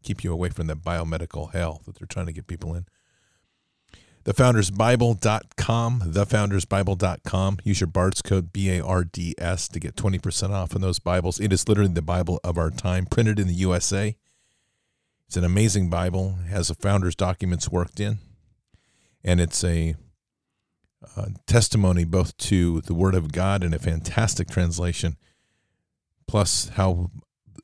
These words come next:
Scripture was a living language for our founding fathers. So again, the founders bible dot com, promo code bards, B A R D S. Use it in the coupon section and check out for twenty percent off.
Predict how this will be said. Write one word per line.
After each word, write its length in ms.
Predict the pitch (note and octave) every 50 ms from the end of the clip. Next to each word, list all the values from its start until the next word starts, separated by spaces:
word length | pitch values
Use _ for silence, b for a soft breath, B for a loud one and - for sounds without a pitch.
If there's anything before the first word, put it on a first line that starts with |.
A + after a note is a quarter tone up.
| _
Scripture 420 | - - - A2+ G#2+ - - - F2+
was 180 | F2 E2+ -
a 100 | F2+ E2+
living 380 | D#2+ E2 F#2 G#2 G2 G2 F#2 F2 E2
language 720 | D#2 F#2 F#2 G2 F#2+ - C2+ D2 C#2+ C2+ - - - - - _ _ _
for 140 | - F2
our 100 | E2 D#2+
founding 320 | D#2 - E2 D2+ D#2 D#2+ -
fathers. 460 | - F2+ D#2+ D#2+ D#2 E2+ E2 - -
So 120 | - G2
again, 320 | F2+ E2+ - F#2 F2 E2 D2+ B B B B B B B
the 100 | - G2
founders 360 | - - G2 F#2+ F2+ F2 D#2 -
bible 300 | - F#2+ F2+ D#2 E2+ E2
dot 280 | E2 F2 E2 - -
com, 300 | - - F#2+ F2 F2 E2+
promo 340 | - - G2+ F#2+ F#2 F2+ E2
code 300 | - - D#2+ D#2+ D#2 -
bards, 320 | - E2 F2 E2+ D#2+ -
B 240 | - - F2+ F2 D2+ -
A 160 | D2+ D#2 - -
R 160 | C#2+ D#2+ D2+
D 260 | - - E2+ D2 A#1+
S. 240 | B1 F2+ E2+ - -
Use 160 | F#2 F#2 -
it 80 | - D#2
in 80 | E2+ D#2
the 80 | D#2+
coupon 400 | - - A#2 G#2+ - - F2 E2+
section 380 | - - F2+ E2+ - - - D#2
and 100 | D2+ -
check 300 | - - G2+ E2+ - -
out 120 | - -
for 80 | - -
twenty 260 | - - E2+ E2 D#2+
percent 340 | - D#2+ - - F2 E2 E2+
off. 260 | E2+ E2 - - -